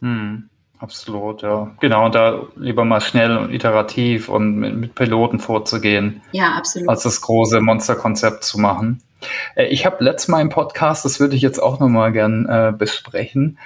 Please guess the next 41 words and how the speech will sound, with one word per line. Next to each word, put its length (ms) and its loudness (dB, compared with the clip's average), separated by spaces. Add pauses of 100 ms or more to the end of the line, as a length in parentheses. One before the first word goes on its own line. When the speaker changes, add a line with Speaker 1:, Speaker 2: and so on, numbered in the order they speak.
(220)
Speaker 1:
äh, 60 -4
haben 220 4
wir 60 4
mal 180 4
zusammen 320 0
drauf 260 0
geguckt, 400 -4
was 220 -2
so 160 2
Lieblingsnarrative 1500 0
sind, 260 -2
ne? 180 2
Das 100 -6
ist 60 -6
auch 100 2
so 80 2
ein 120 0
Modekonzept 960 0
mit 120 -2
Narrative, 720 0
Glaubenssätze, 1000 0 (380)
aber 160 0
die 100 0
lenken 400 2
einen 320 2
schon. 380 0 (360)
Hast 240 -4
du 60 -2
zur 180 0
Bildung, 640 2
äh, 240 2
Narrative? 960 0 (160)
Also 220 0
ich 120 0
find 280 -2
immer 180 4
noch 160 4
gut, 240 2
Bildung 320 2
ist 160 -4
Zukunft. 640 -2